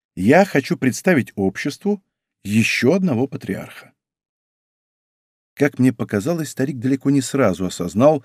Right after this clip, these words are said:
смысл моих слов. Первые секунды на его лице была лёгкая полуулыбка и выражение ожидания. «Мол, давай, говори дальше!»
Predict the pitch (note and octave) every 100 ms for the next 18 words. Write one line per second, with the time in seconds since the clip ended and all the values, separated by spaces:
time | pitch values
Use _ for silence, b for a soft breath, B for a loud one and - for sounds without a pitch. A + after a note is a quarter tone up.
0 | b b - A#2+ A#2+ G#2+ G#2 F#2+ - -
1 | - - _ _ _ _ _ _ _ _
2 | _ - E3 G3+ F3 C3 B2 - F#3+ D3
3 | B2+ A2 G2+ G2 - F3+ D3+ C3+ B2+ A#2+
4 | C3 - G#2+ G2 A2 G#2 G2 G2 F#2+ G#2
5 | - D#3 b b b D#3+ D3 C3+ B2 A2+
6 | D#3 D3 - C3+ A#2+ A#2 A2 F2+ D#2+ -
7 | - _ _ _ A2+ A#2+ G#2 C3 D#3+ A#2+
8 | E2+ G2+ A#2 C#3 C#3 E3+ G#2+ - B1